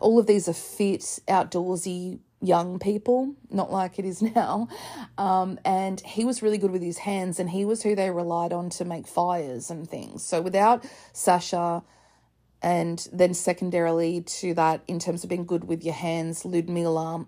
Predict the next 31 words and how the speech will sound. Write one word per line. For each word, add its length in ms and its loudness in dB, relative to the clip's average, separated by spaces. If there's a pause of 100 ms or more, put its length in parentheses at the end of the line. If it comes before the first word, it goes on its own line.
(140)
you'd 200 -6
be 80 -8
screwed. 560 -8 (320)
So 160 0
keep 260 0
that 160 2
in 140 -2
mind. 480 -8 (440)
Um, 320 6
he 220 2
was 160 0
on 160 0
the 80 -2
trip. 380 0 (760)
She 240 0
had 160 6
known 300 4
Sasha 440 0
for 360 2
a 20 6
long 300 0
time. 340 -4
I 140 0
believe 280 4
she'd 180 -12
probably 200 0
known 220 -4
him 80 -8
through 220 -4
her 120 0
daughter, 640 -4